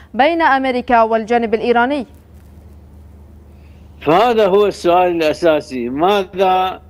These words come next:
Speaker 2: يمكن أن تفعله أوروبا؟ أوروبا لو كان بإمكانها أن تفعل شيئًا لفعلته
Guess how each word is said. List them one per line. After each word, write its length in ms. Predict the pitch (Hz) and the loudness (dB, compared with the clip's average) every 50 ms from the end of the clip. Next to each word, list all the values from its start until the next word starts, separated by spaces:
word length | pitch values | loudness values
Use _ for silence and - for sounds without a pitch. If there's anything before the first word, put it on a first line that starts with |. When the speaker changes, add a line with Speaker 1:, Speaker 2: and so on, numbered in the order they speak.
| - - | -20 -8
Speaker 2:
يمكن 580 | - 147 170 190 190 175 - - 180 180 175 175 | -2 0 0 0 0 -2 -4 -2 -2 -2 -2 -4
أن 220 | 160 160 156 139 | -4 -4 -4 -2
تفعله 480 | - 170 151 - 151 156 170 175 175 180 170 165 175 175 170 175 175 170 139 113 110 - | 0 0 0 0 0 -2 0 0 0 0 0 0 0 0 0 0 -2 -2 -4 -4 -6 -4
أوروبا؟ 720 | 90 117 151 151 160 180 180 - - - 120 110 95 78 - - - - - - - - - - - - | 0 2 2 4 4 2 0 0 -4 -6 -6 -6 -6 -8 -10 -16 -20 -20 -20 -20 -20 -20 -20 -14 -4 0
أوروبا 720 | 151 160 170 202 214 208 208 - 196 196 190 190 190 196 | 0 2 2 2 0 -2 -4 -2 -2 0 0 0 0 -2
لو 280 | 180 165 170 170 170 156 | -4 -4 -2 -2 -2 -4
كان 380 | - - 190 196 196 196 190 | -4 -4 -4 -2 -2 -2 -2
بإمكانها 1040 | 180 165 185 180 170 160 147 156 139 - 175 190 190 185 190 175 170 180 180 175 170 | -2 -2 -2 -2 -2 -4 -8 -6 -2 0 2 2 2 0 -4 -4 -2 -2 -2 -2 -2
أن 120 | 160 147 | -2 0
تفعل 520 | - 202 208 202 175 156 170 170 160 160 151 | 0 0 0 0 -2 -4 -4 -2 -2 -2 -2
شيئًا 360 | - 185 196 196 196 190 196 | 0 0 0 2 0 0 -4
لفعلته 960 | 202 214 208 - - 202 160 202 214 220 247 240 - - 202 170 139 147 131 | -4 -4 -4 -2 -2 0 0 0 2 2 0 0 0 -4 -6 -6 -6 -6 -8